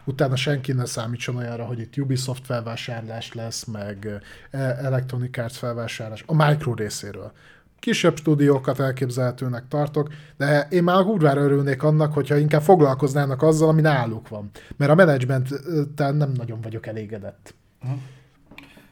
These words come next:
Speaker 1: Meg szerintem ennek elé-, erős nyomai is vannak, ugye, ha végignézzük azon, hogy az elmúlt két éven, ö, hogyan jel-, hogyan nem jelentek meg játékok.
Speaker 2: Jó, de folyton duzzogsz.
Speaker 1: Ez igaz. Na mindegy, úgyhogy erről ennyit. Ö,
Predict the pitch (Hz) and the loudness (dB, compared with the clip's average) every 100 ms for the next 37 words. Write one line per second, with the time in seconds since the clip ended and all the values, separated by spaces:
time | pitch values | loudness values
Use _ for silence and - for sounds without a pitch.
0 | 240 170 156 165 147 143 156 147 147 139 | 0 2 4 4 4 4 4 4 2 2
1 | 127 127 143 127 - 131 110 110 110 - | 2 2 0 -2 0 -2 -2 -6 -10 -10
2 | 110 110 107 101 117 113 110 117 117 117 | -12 -10 -12 -14 -12 -8 -6 -4 -2 -4
3 | 117 120 110 113 123 113 113 113 113 123 | -2 -4 -4 -6 -6 -6 -6 -6 -4 -4
4 | 113 - 127 113 120 107 113 110 - - | -6 -6 -6 -6 -6 -6 -4 -6 -10 -20
5 | - - - 127 120 117 117 117 120 131 | -20 -16 -6 -4 -2 -4 -6 -8 -6 -6
6 | 117 110 113 - 147 135 135 131 120 107 | -4 -6 -8 0 2 2 0 -2 -4 -6
7 | 104 107 104 - 110 107 101 - - - | -10 -12 -14 -12 -12 -10 -14 -16 -18 -10
8 | 190 139 - 143 110 101 101 98 101 - | -6 -6 -6 -8 -8 -12 -14 -14 -16 -6
9 | - 196 131 - 107 - _ - - - | 0 0 0 -6 -16 -20 _ -20 -20 -20
10 | - - - _ _ - 196 202 143 147 | -20 -20 -20 _ _ 4 8 10 8 4
11 | 143 147 151 147 131 143 190 202 214 202 | 2 4 6 8 8 6 6 8 6 4
12 | - 185 160 143 143 139 139 | 0 6 8 8 8 8 8